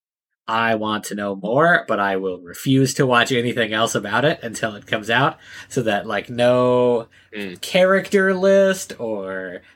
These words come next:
Speaker 1: bad guys or storyline, I don't wanna know any of it until I experience it in game. So,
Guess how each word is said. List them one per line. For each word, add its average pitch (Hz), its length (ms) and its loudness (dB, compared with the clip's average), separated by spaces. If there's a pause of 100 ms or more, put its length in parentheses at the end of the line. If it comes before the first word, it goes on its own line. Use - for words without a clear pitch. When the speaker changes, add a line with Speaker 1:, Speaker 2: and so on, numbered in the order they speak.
(100)
Speaker 1:
bad 196 400 0
guys 170 800 2
or 101 680 -6 (340)
storyline, 170 920 2
I 127 120 -2
don't 131 100 0
wanna 131 220 0
know 123 140 2
any 127 280 0
of 98 80 -6
it - 180 -14
until 117 340 -6
I 101 520 -2
experience 101 540 -4
it 95 100 -6
in 95 80 -14
game. 95 360 -6
So, - 360 -4